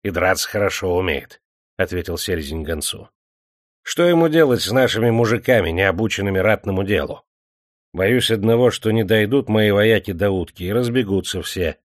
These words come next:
Что тогда делать?» Бритоусый конник усмехнулся.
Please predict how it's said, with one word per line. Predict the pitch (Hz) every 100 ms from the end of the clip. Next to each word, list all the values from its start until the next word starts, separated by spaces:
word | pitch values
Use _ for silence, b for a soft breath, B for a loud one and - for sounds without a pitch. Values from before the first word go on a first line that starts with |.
| _
Что | - - 135
тогда | 92 71 82
делать?» | 76 73 - - - _ _ _ _ _ _ _
Бритоусый | - 98 101 98 135 165
конник | 131 113 117 113
усмехнулся. | 120 - 127 98 78 - -